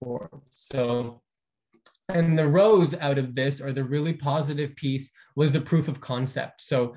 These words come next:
um, you know, after a lot of ideation and brainstorming and researching and reaching out to community partners,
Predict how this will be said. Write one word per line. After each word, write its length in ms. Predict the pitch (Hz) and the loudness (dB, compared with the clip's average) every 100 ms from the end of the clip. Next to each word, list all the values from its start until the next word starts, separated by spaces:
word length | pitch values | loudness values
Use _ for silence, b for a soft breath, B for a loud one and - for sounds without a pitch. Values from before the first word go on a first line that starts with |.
| B B 127 | B B -8
um, 400 | 120 120 117 - 196 | -4 -4 -6 -8 -2
you 100 | 139 | 0
know, 280 | 120 - _ _ _ _ _ 147 | -2 -6 _ _ _ _ _ -2
after 340 | 151 151 165 | -2 0 0
a 180 | 165 156 | 0 0
lot 240 | 151 147 | 0 0
of 120 | 147 | 0
ideation 500 | 143 143 151 165 156 | -2 -2 -2 -4 -4
and 100 | 147 | -4
brainstorming 540 | 143 165 160 160 147 131 | -2 -2 -2 -6 -6 -6
and 180 | 127 - | -10 -4
researching 500 | 156 170 165 - 151 | -2 0 0 0 -2
and 120 | 127 | -2
reaching 200 | 143 156 | -4 -4
out 120 | 160 147 | -6 -8
to 100 | - | -4
community 300 | 151 143 139 | 0 0 0
partners, 420 | 143 139 139 | -2 -2 -4